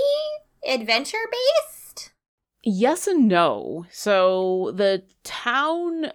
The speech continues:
Speaker 2: ostensibly is a lumber town. They have some lumber mills and actually have a, a fairly nice forest that they cultivate nearby. But with all of the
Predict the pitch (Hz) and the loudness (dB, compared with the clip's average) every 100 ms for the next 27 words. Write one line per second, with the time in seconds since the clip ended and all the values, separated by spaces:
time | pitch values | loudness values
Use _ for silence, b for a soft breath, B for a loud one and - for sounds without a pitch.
0 | - 190 - - 262 370 370 - 175 139 | -8 -8 -10 -2 0 0 -2 -6 -8 -6
1 | 110 80 175 208 233 156 151 147 139 151 | -8 -8 -10 -12 -12 -10 -6 -6 -6 -2
2 | 180 262 226 147 104 - - - - 175 | 2 4 4 2 -2 -8 -10 -10 -12 -16
3 | - _ 196 214 208 214 202 196 185 180 | -18 _ -2 -2 0 0 2 2 2 4
4 | 180 175 170 156 - 160 160 160 139 143 | 4 4 -4 -8 -4 -2 -2 -2 -2 -2
5 | - 165 151 156 151 147 147 160 156 113 | -4 -8 -4 -4 -4 -4 -4 -2 -2 -2
6 | - - 202 190 185 175 156 156 - 170 | -4 -2 2 2 2 -2 -4 -6 -4 -2
7 | 160 - 156 160 156 151 139 160 143 - | -2 -4 -8 -6 -6 -6 -6 -6 -6 -6
8 | 139 160 214 185 170 160 156 b b b | -6 0 2 4 0 -4 -8 b b b
9 | b b - 170 214 190 175 165 151 - | b b -14 0 2 2 2 0 -2 -10
10 | - - _ - 196 196 226 247 226 - | -12 -16 _ -18 -14 -8 0 2 2 -4
11 | _ - 208 208 185 175 196 180 180 170 | _ 2 4 4 2 -2 -4 -4 -4 -6